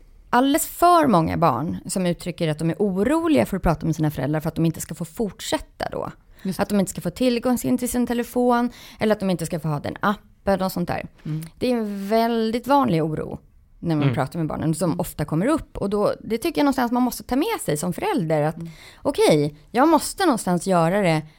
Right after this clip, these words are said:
Speaker 1: okej för mina barn. Jag får inte visa min rädsla. För jag, de måste kunna få vara här med sina
Speaker 3: Mm.
Speaker 1: kompisar.
Speaker 2: Oh my God, vad jag har feluppfostrat.
Speaker 3: Det
Speaker 2: Fuck.
Speaker 1: Eller hur?
Speaker 2: <laughs> Ja.
Speaker 1: Nej, men
Speaker 3: Nej,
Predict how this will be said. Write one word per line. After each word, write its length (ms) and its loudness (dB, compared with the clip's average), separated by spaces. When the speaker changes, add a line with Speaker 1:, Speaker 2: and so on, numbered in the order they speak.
Speaker 1:
okej 440 0
för 100 0
mina 180 4
barn. 420 0
Jag 200 0
får 240 2
inte 160 0
visa 240 -2
min 120 0
rädsla. 500 -2
För 60 -4
jag, 240 -2
de 200 0
måste 320 0
kunna 240 0
få 160 -4
vara 420 0
här 360 -4
med 160 -2
sina 100 2
Speaker 3:
Mm. 160 0
Speaker 1:
kompisar. 720 0
Speaker 2:
Oh 120 -2
my 120 0
God, 380 0
vad 100 4
jag 40 6
har 80 4
feluppfostrat. 720 -2
Speaker 3:
Det 180 2
Speaker 2:
Fuck. 420 -2
Speaker 1:
Eller 160 0
hur? 180 0
Speaker 2:
<laughs> 180 6
Ja. 120 4
Speaker 1:
Nej, 240 8
men 120 6
Speaker 3:
Nej, 140 2